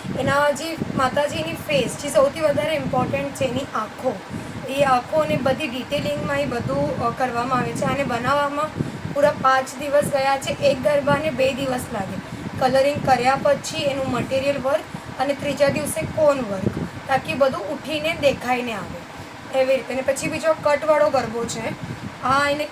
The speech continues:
કલર કોમ્બિનેશન કીધો છે કેમ કે હમણાં માર્કેટમાં ટ્રેન્ડી કલર્સ ચાલુ છે. રેડ કલર તો ચાલે જ છે, પણ હમણાં કેમ ઘણા લોકો હોય જનરેશન્સ કે નવા લોકો એને નવો કલર જોવે છે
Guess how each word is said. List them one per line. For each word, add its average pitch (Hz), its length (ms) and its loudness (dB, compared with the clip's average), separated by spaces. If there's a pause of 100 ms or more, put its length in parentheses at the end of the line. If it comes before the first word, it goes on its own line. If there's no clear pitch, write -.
કલર 277 360 4
કોમ્બિનેશન 302 640 -2
કીધો 285 320 0
છે 302 140 -4
કેમ 285 180 -6
કે 302 120 -4
હમણાં 294 200 -2
માર્કેટમાં 269 580 -4
ટ્રેન્ડી 285 420 -2
કલર્સ 240 500 -4
ચાલુ 202 340 -8
છે. - 340 -12 (280)
રેડ 277 300 4
કલર 330 200 2
તો 349 140 -4
ચાલે 320 360 0
જ - 20 -6
છે, 320 380 -4
પણ 320 200 0
હમણાં 294 220 -2
કેમ 349 200 -4 (180)
ઘણા 277 240 2
લોકો 302 400 2
હોય 302 160 6 (440)
જનરેશન્સ 294 600 2
કે 311 100 -4
નવા 285 300 2
લોકો 302 360 0
એને 302 120 0
નવો 320 380 2
કલર 247 260 0
જોવે 202 320 -6
છે 202 180 -10